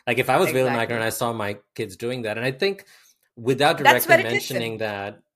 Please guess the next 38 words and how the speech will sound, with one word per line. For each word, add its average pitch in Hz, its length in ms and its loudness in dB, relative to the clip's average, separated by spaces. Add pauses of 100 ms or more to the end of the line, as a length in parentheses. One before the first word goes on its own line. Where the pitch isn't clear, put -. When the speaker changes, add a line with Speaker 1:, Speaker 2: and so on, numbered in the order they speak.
(160)
Speaker 1:
like, 113 200 -6
you 117 60 -6
know, 110 100 -4
he 117 100 -10
talks 104 320 -6
about, 101 160 -8
like, 101 120 -10
he, 110 180 -10
he 110 100 -12
doesn't 110 200 -10
want 101 120 -10
his 95 140 -12
kids - 400 -10
to 104 640 -14
Speaker 2:
Yeah. 175 220 -4
Speaker 1:
go 101 60 -8
down 95 220 -12
that 95 220 -10 (360)
path. 107 380 -4 (280)
Even 175 240 -2
in 190 120 2
that, 156 340 2
through 190 280 0
a - 20 2
lighthearted 139 500 2
scene, 123 280 -8
like, 107 140 -4
Mani 110 160 -6
Ratnam 107 440 -6
is - 400 -10 (380)
Speaker 2:
He - 180 -8
Speaker 1:
showing, 233 160 -2
like, 247 160 0
Speaker 2:
conveys, 262 300 -2
Speaker 1:
"Hey." 104 460 -6
Speaker 2:
yeah. 175 320 0
Speaker 1:
<laughs> 165 40 -8
Yeah. 123 140 -6